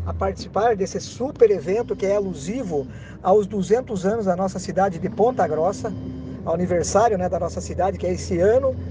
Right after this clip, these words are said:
Então, estamos fazendo vários eventos pela cidade e acompanhando, né, as, as festividades. E o rolimã não poderia faltar.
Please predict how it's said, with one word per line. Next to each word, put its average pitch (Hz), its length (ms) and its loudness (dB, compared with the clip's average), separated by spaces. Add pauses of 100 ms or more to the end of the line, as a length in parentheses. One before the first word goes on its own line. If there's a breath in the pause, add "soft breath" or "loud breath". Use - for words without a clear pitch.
(240 loud breath)
Então, 190 160 -2
estamos 202 260 -2
fazendo 185 320 -2
vários 208 320 4
eventos 190 300 0
pela 180 140 -2
cidade 190 400 -2
e - 20 4
acompanhando, 196 640 0
né, 180 120 -2
as, 156 160 -8
as - 160 -10
festividades. 165 680 -8 (640 loud breath)
E 240 100 -2
o 294 80 6
rolimã 262 400 4
não 254 120 2
poderia 240 340 4
faltar. 196 420 0